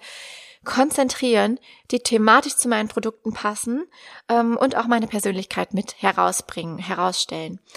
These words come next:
Ähm, das heißt also, ich würde ganz konkret sagen, bei mir wäre das jetzt zum Beispiel der Mix aus Reels, Karussellpostings und knackigen Statements. Diese drei Dinge würde ich auf einem neuen Kanal alternierend posten, um halt einfach,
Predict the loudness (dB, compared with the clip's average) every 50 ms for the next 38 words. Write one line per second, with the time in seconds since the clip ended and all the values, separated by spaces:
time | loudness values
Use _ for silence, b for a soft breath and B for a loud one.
0 | B B B B B B B B B 0 2 2 4 2 2 0 -2 0 2 2
1 | 2 2 0 -2 -4 -2 -2 -2 -4 -4 0 2 2 2 2 2 -2 -4 -4 -8
2 | -12 -12 -12 -8 -6 -6 -6 -4 -4 -4 -2 -2 -2 -4 -6 -8 -10 -10 -12 -14
3 | -8 -6 -4 -2 -2 -2 0 0 0 0 -2 -4 -6 -6 -4 -4 -4 -2 0 -2
4 | -2 -2 -4 -2 -2 0 0 0 -2 -2 -6 -8 -4 0 2 2 2 0 -2 -6
5 | B B B B B B -2 0 4 4 6 6 6 4 2 0 -8 -12 _ _
6 | _ _ _ _ _ _ _ _ _ -8 2 2 2 2 2 2 2 2 2 2
7 | 4 4 4 4 4 2 0 0 0 0 -2 -4 B B B B B B B B
8 | 6 6 6 6 4 2 2 2 2 2 -2 -2 -2 -2 0 0 0 0 0 -2
9 | -4 -4 -4 -4 -4 -4 -4 -2 0 2 4 4 4 4 4 2 4 2 2 2
10 | 0 0 2 2 2 0 0 -2 0 0 -2 -2 _ 4 4 4 4 0 -8 -4
11 | -4 -4 -4 -2 -2 0 0 0 0 0 -2 -4 -4 -4 -4 -2 0 0 2 4
12 | 4 4 4 2 0 0 -2 -2 -2 0 2 4 4 4 4 2 -2 -4 -6 -2
13 | 0 0 0 0 -2 -4 -4 -4 -4 -4 -4 B B B _ _ 6 6 8 8
14 | 6 4 4 4 2 2 2 2 2 2 0 -2 -4 -2 0 0 0 0 -2 -6